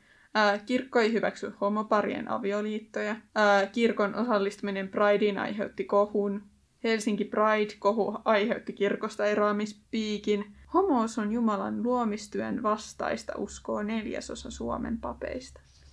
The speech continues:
Tällainen tutkimus on tehty. Ää, ja tossakin mä mietin sillain, niinku, ensin mä olisin, että herra just, et herra jestas, että jotkut ajattelee tollain. Mut sit loppu-, ensin,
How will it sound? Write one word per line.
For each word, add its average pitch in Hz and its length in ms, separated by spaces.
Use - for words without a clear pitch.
Tällainen 226 440
tutkimus - 560
on - 100
tehty. - 380
Ää, 226 420
ja 220 80
tossakin 392 400
mä 262 80
mietin 247 340
sillain, 202 340
niinku, 180 160
ensin 240 240
mä 226 80
olisin, 208 160
että - 180
herra - 200
just, - 300
et 226 280
herra 220 180
jestas, 208 360
että - 160
jotkut - 260
ajattelee - 420
tollain. 226 420
Mut 226 100
sit 262 200
loppu-, 254 340
ensin, 247 360